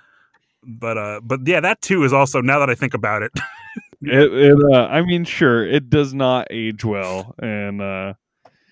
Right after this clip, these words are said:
Speaker 2: in our eyes now. And, like,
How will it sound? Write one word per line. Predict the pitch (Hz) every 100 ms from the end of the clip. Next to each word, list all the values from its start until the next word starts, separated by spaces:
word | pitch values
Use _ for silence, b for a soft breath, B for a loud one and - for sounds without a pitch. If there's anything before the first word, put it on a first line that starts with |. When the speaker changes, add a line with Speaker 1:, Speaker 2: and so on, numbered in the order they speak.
| b b b b b b b b b
Speaker 2:
in | 131
our | 131 120
eyes | 113 110 104 113
now. | 110 98 92 87 92 _ -
And, | 117 110 110
like, | 113 107